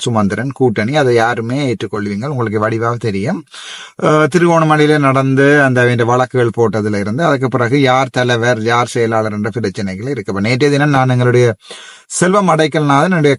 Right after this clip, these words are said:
கதிரைக்கு அடுத்தது எனக்கு, அஹ், இடையே எனக்கு வலது பை-, ஹை பக்கம் இருக்கிறது கஜேந்திரகுமார் பொன்னம்பலம், அதுக்கு அங்காளி இருக்கிறது செல்வம் அடைக்கலநாதன். அப்ப செல்வம் அடைக்கலநாதன் நேற்றைய தினம் என்னோட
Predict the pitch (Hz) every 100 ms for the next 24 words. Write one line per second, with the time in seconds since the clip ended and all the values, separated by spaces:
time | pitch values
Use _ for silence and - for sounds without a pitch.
0 | 147 147 151 156 123 120 113 117 113 113
1 | 110 120 117 123 135 123 120 127 131 127
2 | 143 156 160 143 143 131 135 135 127 139
3 | 156 147 120 117 120 120 107 120 104 110
4 | - 151 170 147 135 131 117 131 - 135
5 | 123 117 110 120 110 107 127 190 147 151
6 | - - _ _ _ _ _ - 180 175
7 | 220 214 190 175 160 165 160 147 143 180
8 | 170 147 131 147 127 131 165 147 131 131
9 | 131 117